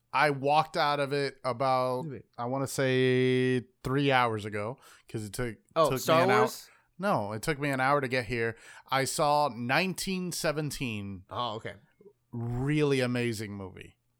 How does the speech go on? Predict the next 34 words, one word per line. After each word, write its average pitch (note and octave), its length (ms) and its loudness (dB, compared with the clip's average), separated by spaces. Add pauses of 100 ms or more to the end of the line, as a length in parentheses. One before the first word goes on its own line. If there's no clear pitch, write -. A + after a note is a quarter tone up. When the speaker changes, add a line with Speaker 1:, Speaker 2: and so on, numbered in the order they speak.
Speaker 1:
Now, B2 540 0
Speaker 2:
Hmm. C3 60 -6
Speaker 1:
if A#2+ 120 -4
you C3 120 -4
want E3 240 2
anxiety, A#2+ 840 0 (100)
watch A2 320 -4
this G2+ 200 -10
movie. A2+ 240 -16
<laughs> E3+ 120 -10
Speaker 2:
Huh? F#4+ 360 2 (520)
Speaker 1:
Because E3 360 2
it's D#3+ 240 -4
like D#3 220 2
a D3+ 60 0
two-hour, F3 960 2
twenty-minute D3+ 840 -2 (460)
ride C#3 440 4
of C3 120 0
anxiety A#2 840 -2
from A#2 440 -6
World A#2+ 280 -2
War A#2 260 0
One. G#2 380 -6 (480)
Uh, B2+ 260 2
the B2+ 300 -6
actors, E3+ 640 0
a C3 100 0
bunch C#3+ 300 2
of D#3 80 -2
them D3+ 200 0
are D3 80 -2
no C3 240 -2
name. B2 400 -4